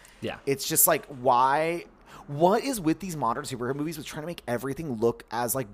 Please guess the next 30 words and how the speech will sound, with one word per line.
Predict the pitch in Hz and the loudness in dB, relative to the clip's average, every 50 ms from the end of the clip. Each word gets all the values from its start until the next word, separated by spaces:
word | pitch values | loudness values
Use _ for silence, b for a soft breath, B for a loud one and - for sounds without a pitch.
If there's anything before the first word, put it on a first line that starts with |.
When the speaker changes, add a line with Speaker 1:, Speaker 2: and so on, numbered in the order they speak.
| - - | -10 -6
Speaker 2:
boring | 127 120 110 104 107 107 117 123 127 | -4 -2 -2 -2 -2 -4 -6 -6 -8
and | 127 117 | -8 -8
mundane | 110 104 101 101 98 104 101 95 98 104 107 | -6 -6 -8 -8 -8 -8 -8 -8 -8 -10 -10
and, | 107 104 | -8 -10
like, | 98 - 101 | -10 -10 -10
real | 98 95 90 | -10 -8 -6
life | 92 85 87 87 - | -6 -8 -8 -8 -10
as | 82 73 - | -12 -12 -12
possible? | - 69 55 50 - - - - 50 50 50 60 71 | -10 -8 -8 -8 -10 -12 -12 -14 -14 -12 -12 -12 -12
Like, | - - | -8 -4
it's | 127 147 156 | -4 -2 0
Speaker 1:
Well, | 156 - | 2 2
because | 175 160 175 | 2 2 0
Speaker 2:
like | 175 - | -2 -4
Speaker 1:
it, | - - | -4 -2
well, | 139 156 160 - - B B B B B B | 0 0 0 -2 -4 B B B B B B
I | 131 131 | -2 0
saw | - - 214 240 233 | 2 2 2 2 2
a | |
tweet | 165 143 143 147 | 0 -2 -2 0
the | 123 120 | 0 0
other | 120 117 | 0 0
day | 110 | 0
that | 104 98 | 0 0
was, | 98 101 104 | 0 0 -2
it, | 101 110 - - - | -4 -6 -6 -6 -8
it | 107 101 | -10 -8
kind | - 110 107 | -6 -6 -4
of | 104 101 | -4 -6
explained, | 92 - - - 98 101 101 101 101 101 98 98 95 | -8 -10 -8 -6 -4 -2 -2 -2 -4 -4 -4 -6 -8